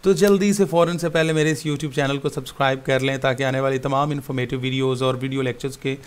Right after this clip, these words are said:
नोटिफिकेशंस आप तक सबसे पहले पहुंच जाएं। तो चलिए जी, आज का जो पहला एमसीक्यू है वो देखते हैं। मुतवा-, मुतसावियो साक़ैन मुसल्लस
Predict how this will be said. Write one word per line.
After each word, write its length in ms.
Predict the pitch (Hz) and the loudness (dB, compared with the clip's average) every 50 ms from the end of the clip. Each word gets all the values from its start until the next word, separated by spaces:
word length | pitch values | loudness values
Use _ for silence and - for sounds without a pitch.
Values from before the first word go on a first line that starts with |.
| - - - - - - - - | -20 -20 -20 -20 -20 -10 -2 0
नोटिफिकेशंस 680 | 143 139 139 151 131 143 131 135 127 - 139 127 123 | 2 2 2 0 -2 -2 -2 -2 -2 -2 -2 0 0
आप 160 | 120 113 - - | 0 0 -2 -4
तक 120 | 143 - | -8 -6
सबसे 300 | - - 123 - - 131 | -6 -6 -6 -4 -6 -6
पहले 320 | 120 - 123 117 120 120 117 | -4 -4 -2 -2 -2 -2 -4
पहुंच 580 | 117 - - 123 110 120 117 117 104 - - | -4 -6 -6 -4 -4 -4 -6 -8 -8 -6 -4
जाएं। 280 | - 120 110 107 104 104 - - - - - - - | -2 -2 0 -2 -4 -8 -12 -14 -14 -16 -10 -6 -4
तो 80 | 147 | 0
चलिए 320 | 131 170 175 180 190 190 196 | 2 4 4 6 6 6 6
जी, 180 | 180 196 190 | 6 4 2
आज 340 | 196 - 143 147 151 151 151 | 2 4 4 6 4 4 2
का 120 | - 165 | 0 0
जो 100 | 156 151 | 0 0
पहला 220 | 143 156 151 156 156 | 0 0 0 0 0
एमसीक्यू 360 | 143 131 - 160 151 160 156 | 0 -2 -4 -6 -2 0 0
है 60 | 151 | 0
वो 200 | 147 147 151 147 | 0 0 0 0
देखते 340 | 147 127 127 123 127 - 151 | 2 2 2 2 0 0 0
हैं। 180 | 151 147 147 147 | 2 2 0 0
मुतवा-, 1500 | 143 147 147 147 - 156 147 139 127 135 135 135 139 139 139 139 139 139 135 135 135 131 131 131 131 131 135 - - - 139 - _ _ _ _ _ _ _ _ _ _ _ _ _ _ _ _ - | 0 -2 -4 -4 -4 -4 -2 0 2 4 4 4 6 6 4 4 4 4 4 4 2 2 2 0 0 -2 -6 -10 -14 -16 -20 -20 _ _ _ _ _ _ _ _ _ _ _ _ _ _ _ _ -4
मुतसावियो 840 | 139 160 170 160 - - - 156 147 151 156 156 151 170 175 180 180 | -2 -2 -2 -2 -4 -2 2 6 6 6 6 6 4 2 2 2 2
साक़ैन 760 | 175 180 - - 156 147 143 135 - 151 147 147 156 160 156 | 0 0 2 4 4 4 4 4 4 4 6 6 6 4 2
मुसल्लस 540 | 151 147 143 - 135 139 147 151 147 - | 0 -2 -2 0 0 2 2 2 0 -2